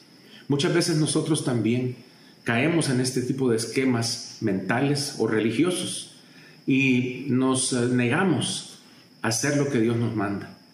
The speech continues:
Nos resistimos muchas veces a hablar con cierto tipo de personas porque somos diferentes en nuestra manera de pensar, porque muchas veces señalamos el pecado de otros y no queremos contaminarnos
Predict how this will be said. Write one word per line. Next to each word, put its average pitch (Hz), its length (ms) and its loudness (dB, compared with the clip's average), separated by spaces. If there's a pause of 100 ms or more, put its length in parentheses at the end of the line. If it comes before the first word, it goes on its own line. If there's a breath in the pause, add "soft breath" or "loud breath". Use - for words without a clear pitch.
(320 loud breath)
Nos 143 160 2
resistimos 143 560 2
muchas 143 320 0
veces 135 420 0
a 92 60 -4
hablar 107 320 0
con 113 120 -2
cierto 123 340 0
tipo 127 280 0
de 113 100 0
personas - 880 -4 (120)
porque 127 200 0
somos 120 260 0
diferentes 113 540 0
en 101 80 -4
nuestra 92 240 -4
manera 104 300 0
de 98 80 0
pensar, 127 760 -4 (260 loud breath)
porque 123 200 0
muchas 131 300 0
veces 135 320 0
señalamos 123 640 2
el 104 100 0
pecado 117 420 0
de 107 80 2
otros 131 440 0
y 113 40 0
no 117 140 0
queremos 120 600 -2 (300 loud breath)
contaminarnos 127 1200 0